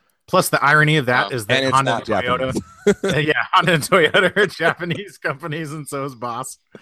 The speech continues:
Speaker 1: <laughs>
Speaker 3: Are there any Dutch car companies? <laughs>
Speaker 1: Probably.
Speaker 2: Anyway.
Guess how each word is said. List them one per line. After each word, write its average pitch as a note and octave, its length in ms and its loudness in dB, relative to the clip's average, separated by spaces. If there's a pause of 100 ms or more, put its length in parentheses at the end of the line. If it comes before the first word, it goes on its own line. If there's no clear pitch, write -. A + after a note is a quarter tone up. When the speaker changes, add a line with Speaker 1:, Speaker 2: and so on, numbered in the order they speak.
(120)
Speaker 1:
<laughs> - 380 -10
Speaker 3:
Are C#3+ 80 4
there E3+ 160 2
any F3+ 140 0
Dutch C3 320 0
car C#3+ 200 0
companies? D3 640 -4 (540)
<laughs> - 520 -6
Speaker 1:
Probably. C3 640 -2 (2250)
Speaker 2:
Anyway. A#2+ 560 0